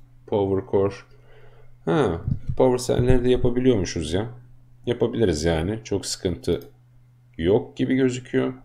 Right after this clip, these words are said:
Hatta hiç yok. Bunlar, hmm, prizmanik kristaller. Belki biraz sıkıntı olabilir. Üst seviye. Ama en azından şu alt seviyelerinde enerji de depolayabiliriz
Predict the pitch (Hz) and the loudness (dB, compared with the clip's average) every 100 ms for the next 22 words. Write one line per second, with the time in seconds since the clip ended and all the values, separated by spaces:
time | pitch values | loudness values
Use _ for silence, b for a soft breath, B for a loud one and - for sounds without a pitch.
0 | - 98 - 92 101 113 - 90 92 - | -6 -6 0 0 0 -2 -4 -2 -2 -4
1 | - b b b b b b - - 95 | -18 b b b b b b -14 -6 -2
2 | 98 117 120 - - - - _ - - | 2 2 0 -6 -10 -18 -20 _ -18 -6
3 | 92 82 71 - - - - - - 107 | -4 -4 -6 -12 -18 -20 -20 -8 -2 0
4 | 98 95 92 95 85 95 80 80 80 98 | 0 -2 -2 -2 0 0 0 -2 0 0
5 | 87 87 82 82 - - 110 110 101 98 | 2 0 -2 -2 -4 -4 0 2 4 2
6 | 98 101 - B B B B 123 110 - | 2 -2 -2 B B B B -4 -2 -4
7 | - 101 87 90 110 - b b b - | 0 2 4 2 0 -4 b b b -4
8 | 110 110 113 - - - - 113 90 85 | 0 4 4 4 -10 -6 -2 2 2 0
9 | 85 101 - - 104 98 98 - 95 87 | 0 0 -2 -4 0 4 4 4 2 4
10 | 80 78 98 104 98 90 90 92 90 87 | 4 2 0 0 2 0 0 -2 0 0
11 | 90 85 85 85 85 - - - | 0 0 -2 -2 -4 -4 -6 -10